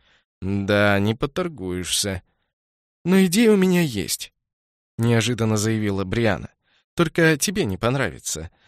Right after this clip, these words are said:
Разве что местами". "Мне уже не нравится", признался я с подозрением, разглядывая хитроватое выражение на лице богини. Кем бы там она ни была, на самом деле ей точно несколько веков —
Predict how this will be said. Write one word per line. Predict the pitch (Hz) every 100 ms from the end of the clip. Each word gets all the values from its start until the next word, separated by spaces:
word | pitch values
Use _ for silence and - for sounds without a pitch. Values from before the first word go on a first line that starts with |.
| _ _
Разве | 147 156 127 131
что | - 131 120 -
местами". | 160 151 - 80 73 - _ _ _ _ _ _ _
"Мне | 90 104 110
уже | 110 113 107
не | 92 90
нравится", | 87 87 87 - - 71 _ _ _
признался | - 107 95 101 90 95
я | 95 113
с | -
подозрением, | 101 95 92 104 110 104
разглядывая | 98 87 95 95 95 95
хитроватое | 92 95 98 92 95 98 95
выражение | 95 92 87 95 95
на | 95 92
лице | 92 - 90
богини. | 76 95 85 69 - _ _ _ _ _ _ _ _ _ _ _ _ -
Кем | 180 190
бы | 170
там | 170 160
она | 156 156
ни | 147
была, | 131 135 147 190
на | 113 104
самом | - 147 120
деле | 110 175 214 123 92
ей | 87 156 202 -
точно | - 254 - 208
несколько | 185 160 151 - 127
веков — | 123 - 95 -